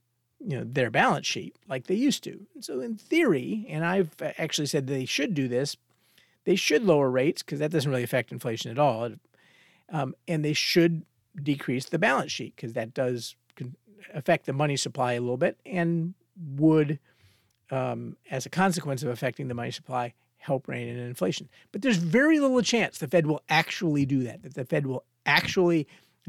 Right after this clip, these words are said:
decrease the money supply or decrease the, the balance sheet while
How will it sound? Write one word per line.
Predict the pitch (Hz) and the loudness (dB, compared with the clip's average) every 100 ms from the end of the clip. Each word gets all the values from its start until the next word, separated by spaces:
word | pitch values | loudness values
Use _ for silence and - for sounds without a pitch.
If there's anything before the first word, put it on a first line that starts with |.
| 131 | 2
decrease | 180 226 - 202 | 4 4 2 0
the | - | 2
money | 156 151 143 | 4 4 2
supply | - 131 156 135 131 127 - _ _ | 0 0 2 4 2 0 -6 _ _
or | - 135 | -6 0
decrease | 156 156 165 135 | 0 4 4 4
the, | - 135 127 - 127 | 2 2 2 -2 -4
the | |
balance | 131 143 127 | -2 -2 -2
sheet | - 123 - | -4 -6 -8
while | 139 127 139 147 147 139 | -10 -4 0 2 4 2